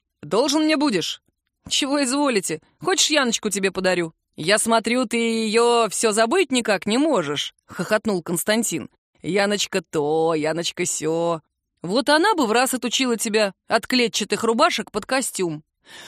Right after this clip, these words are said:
«Да чтоб ты понимал!» Костя подошёл к зеркалу, поправил воротничок рубашки. «В нашем фирменном одесском стиле.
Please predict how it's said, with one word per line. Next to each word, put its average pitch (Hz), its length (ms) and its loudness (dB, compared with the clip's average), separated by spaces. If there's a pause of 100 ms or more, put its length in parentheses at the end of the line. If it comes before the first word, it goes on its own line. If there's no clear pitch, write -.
(200)
«Да 202 160 2
чтоб - 280 2
ты 392 140 2
понимал!» 392 720 2 (320)
Костя 208 320 0
подошёл 196 400 -2
к 175 60 -6
зеркалу, 196 440 -2
поправил 190 480 -2
воротничок 190 520 -4
рубашки. 202 520 -4 (300)
«В 170 120 -4
нашем 262 360 4
фирменном 262 500 2
одесском 277 440 2
стиле. 233 460 0